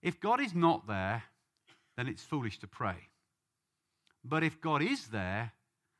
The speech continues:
then it's foolish not to. Can anybody say amen to that? Simple, isn't it? So my encouragement to us all this week is, does prayer work? Yes.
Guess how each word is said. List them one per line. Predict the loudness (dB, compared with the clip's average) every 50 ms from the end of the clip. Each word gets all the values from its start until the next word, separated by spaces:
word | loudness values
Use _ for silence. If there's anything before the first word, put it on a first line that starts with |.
| _ _ _ _ _
then | -6 -4 -4
it's | -4 -8 -10
foolish | -10 -8 -6 -6 -6 -8 -8
not | -8 -8 -8 -10 _
to. | -20 -20 -20 _ _ _ _ _ _ _ _ _ _ _ _ _ _ _ _ _ _ _ _ _ _ _ _ _ _ _ _ _ _ _ _
Can | -6 -4
anybody | -4 -2 -4 -4 -6
say | -2 0 0
amen | 0 2 2 2 0 0
to | 0 2
that? | 4 4 4 2 -2 -12 -20 _ _ _ _ _ _ _ _ _ _ _ _ _ _
Simple, | _ -4 0 0 0 2 4 4 2
isn't | 4 2 0
it? | -2 -2 -4 -10 -18 -20 _ _ _ _ _ _ _ _ _ _ _ _ _ _ _ _ _ _ _ _ _ _ _ -2
So | 4
my | 4 4 4
encouragement | 4 2 4 4 4 4 2 -2 -2 -2
to | -2
us | -2 0
all | 0 0 0
this | 0 -2 0 0
week | -2 -2 0 0
is, | 2 2 2 2 0 -2 -6 -12 -16 -20 _ _ _ _ _ _ _ _ _ _ _
does | 2 2 2 2
prayer | -2 2 4 6 8 8 8
work? | 8 8 6 6 6 4 2 -2 -16 -20 _ _ _ _ _ _ _ _ _ _ _
Yes. | -2 2 6 6 6 6 4 -2 -8 -14 -16 -16 -16 -16 -18 -20